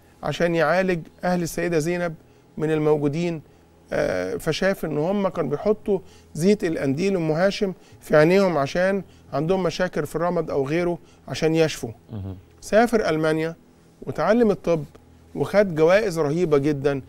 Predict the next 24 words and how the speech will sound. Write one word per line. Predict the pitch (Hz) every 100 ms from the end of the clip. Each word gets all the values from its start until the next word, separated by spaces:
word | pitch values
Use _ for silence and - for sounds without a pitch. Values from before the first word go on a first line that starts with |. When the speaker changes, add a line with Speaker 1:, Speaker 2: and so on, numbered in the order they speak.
| - -
Speaker 1:
على | 143 156
مدى | 196 196
نجاح | 170 160 180 175
عملياته | 156 143 139 160 175
الموجودة. | 156 127 120 127 123 123 - - - - -
فلما | 226 247 202
نزل | 185 180 170 147 - _ _ _ - _ _
بيعالج، | - 170 175 196 214 196 147
راح | - 180 156
بقى | 190 180
يفتح | 196 190 175
في | 160
السيدة | - 180 180
زينب | 160 165 165 151 - - -
عيادته | 160 151 170 202 - 180 - - - -
عشان | 151 - 196 190 151 - -
يبقى | 175 180
بار | 160 190 208 190
بأهل، | 156 185 185 170 156 - - - - - - -
آه، | 143 135 131 131 139 147 - -
منطقته | 156 160 165 - - -
اللي | 160
طلع | 151 190 180
منها. | 151 165 151 147